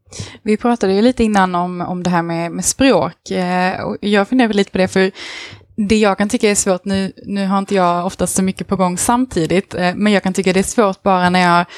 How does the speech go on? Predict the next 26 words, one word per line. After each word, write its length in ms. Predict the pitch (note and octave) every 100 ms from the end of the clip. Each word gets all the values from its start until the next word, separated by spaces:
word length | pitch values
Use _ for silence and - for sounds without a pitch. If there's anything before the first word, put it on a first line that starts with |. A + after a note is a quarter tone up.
| - - -
till 100 | -
exempel 280 | F#3 F#3 F3
skiftar 380 | - G3 - F3+
från 160 | F#3 F3+
ungdomsroman 800 | F#3 F3+ F3 - F3+ F3 E3+ E3+
till, 500 | F3+ E3+ E3+ E3+ -
eh, 300 | - - -
barnbok 400 | F#3 F#3 F3 F3+
för 100 | F3+
lite 180 | E3+ G3+
yngre 220 | F3+ F3
barn 300 | F#3+ F#3 E3+
till 80 | F3+
exempel, 420 | F3 E3+ E3+ F3
att, 280 | F3 - - - - - -
att 100 | F#3
jag 80 | G3
kan 120 | G3
ibland 220 | F#3+ F3+
ha 100 | F3
svårt 360 | F3 G3+ E3 E3+
att 80 | E3+
så 60 |
här 80 | E3
hitta 160 | F#3+ F3
tillbaka 840 | G3 F3+ G3 F3 - - G#3 G#3+